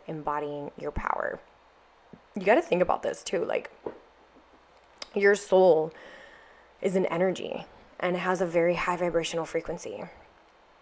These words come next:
So when you are embodying that soul, think about a high vibrational frequency has high power, right? That's what power is. So the more that you allow this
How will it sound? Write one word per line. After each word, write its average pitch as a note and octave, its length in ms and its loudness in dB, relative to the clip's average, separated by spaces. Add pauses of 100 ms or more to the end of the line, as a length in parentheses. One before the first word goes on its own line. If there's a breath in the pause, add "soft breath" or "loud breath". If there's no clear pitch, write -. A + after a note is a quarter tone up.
(400 soft breath)
So D#3+ 680 2 (180)
when F#3 840 2
you D#3+ 680 -2
are D3 460 0
embodying D3+ 840 -4 (540)
that - 280 -4
soul, G3+ 500 0 (840)
think E3 140 0
about E3 300 4
a D#3 40 2
high D#3+ 220 2
vibrational E3 480 2
frequency F#3+ 480 0
has D#3 400 -6 (460)
high - 280 -6
power, - 580 2 (720)
right? D#3 240 0
That's - 180 -2
what - 240 -2
power D#3+ 600 2
is. - 520 -2 (760 loud breath)
So - 160 4
the E3 100 6
more E3 220 6
that G3 180 6
you E3 180 0
allow D#3+ 640 4
this D3+ 380 -4